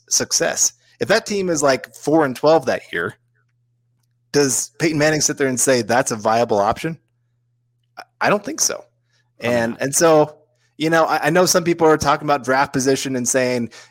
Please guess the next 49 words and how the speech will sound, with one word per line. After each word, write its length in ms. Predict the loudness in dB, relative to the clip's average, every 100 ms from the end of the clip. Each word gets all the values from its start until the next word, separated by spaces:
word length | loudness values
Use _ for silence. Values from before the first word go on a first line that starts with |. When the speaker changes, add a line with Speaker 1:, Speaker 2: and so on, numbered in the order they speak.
| -6
Speaker 1:
you 80 | 0
know, 240 | 0 2
either 460 | 0 2 2 2 0
let's 360 | -2 -2 -8 _
shoot 320 | -4 0 0
for 100 | 0 0
the 100 | 2
moon 420 | 2 2 2 -4 _ -2
or 120 | -2
burn 300 | 2 0 0
it 80 | -2
to 100 | -2
the 80 | 2
ground. 420 | 2 4 0 -4 _ _ _ _ _ _ _ _ _ _ _
You 80 | -2
know, 60 | 0
sometimes 540 | -2 -2 -2 -2 -2
it's 240 | -4 -2 0
not 160 | 0
the 60 | 0
worst 340 | 0 0 0
thing 200 | -2 -2
to 80 | 0
actually 300 | 0 0 -2
look 220 | -2 0
like 160 | -2 -2
a 40 |
good 220 | -4 -4 -2
team. 240 | -4 -2
Plus, 240 | -2 -2
it 80 | -2
builds 180 | -2 -2
confidence 560 | -2 -2 -2 -4 -4 -4
in 220 | -4 -4
your 100 | -6
young 300 | -2 -2 -2
players. 520 | -2 -2 0 0 -2 -4 _ _ _ _ _
You 140 | -8
know, 80 | -8
th-, 160 | -6 -4
there's, 200 | -2 0
there's 220 | 0 2
a 60 | 2
lot 240 | 2 2
of 120 | 0
po-, 300 | -2 -2 -2 -2
positives 440 | -2 0 -2 -4
and 120 | -4
negatives. 480 | -2 -4 -4 -4 -6